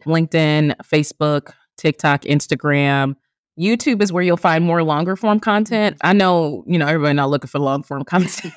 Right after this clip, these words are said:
So I'll do the shorter stuff on Instagram, but, uh, I have a whole series on combating toxic shame and what it is, combating Black Superwoman syndrome and what it is,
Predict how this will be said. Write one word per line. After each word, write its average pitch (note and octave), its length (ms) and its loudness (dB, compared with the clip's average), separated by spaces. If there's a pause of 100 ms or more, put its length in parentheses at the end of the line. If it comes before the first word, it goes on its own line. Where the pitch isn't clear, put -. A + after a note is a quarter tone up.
So - 420 -2 (260)
I'll A3+ 100 2
do A#3+ 120 0
the A3 100 2
shorter A3 260 -2
stuff G#3 220 -2
on F#3+ 100 0
Instagram, E3+ 600 -2
but, D#3+ 300 2
uh, D3 200 0
I C3 140 0
have D#3 380 0 (120)
a D3 80 -6
whole D#3+ 160 0
series D3+ 440 -2
on C#3 240 2
combating C#3 460 2
toxic C3+ 380 -2
shame C3+ 340 -2
and C#3 100 -2
what C3+ 140 0
it C3 80 -2
is, C3 480 -2
combating C3+ 480 -4
Black C#3 220 0
Superwoman C#3 540 -4
syndrome C#3+ 380 2
and C#3 100 -2
what C#3 120 0
it C3+ 100 -2
is, A#2 340 -4